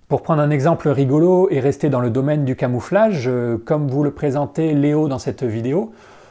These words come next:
on cherche depuis longtemps à savoir à quoi servent les rayures du zèbre, à supposer qu'elles servent à quelque chose.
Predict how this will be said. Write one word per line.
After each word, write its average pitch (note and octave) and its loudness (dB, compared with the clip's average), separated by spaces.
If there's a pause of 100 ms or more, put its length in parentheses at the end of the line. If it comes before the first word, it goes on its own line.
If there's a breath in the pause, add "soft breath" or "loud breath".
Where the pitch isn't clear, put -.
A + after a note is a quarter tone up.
(100)
on D3 -2
cherche G#3+ 0
depuis E3+ 0
longtemps F3 2
à F3+ 2
savoir D#3+ 2
à D3+ 4
quoi C3+ -2
servent D3+ 0
les A#2+ -2
rayures C3+ -2
du A#2 -4
zèbre, A#2 -2
à A#2+ -6
supposer B2+ -2
qu'elles A#2 -4
servent D#3 -4
à C#3+ -4
quelque B2+ 0
chose. G2 -6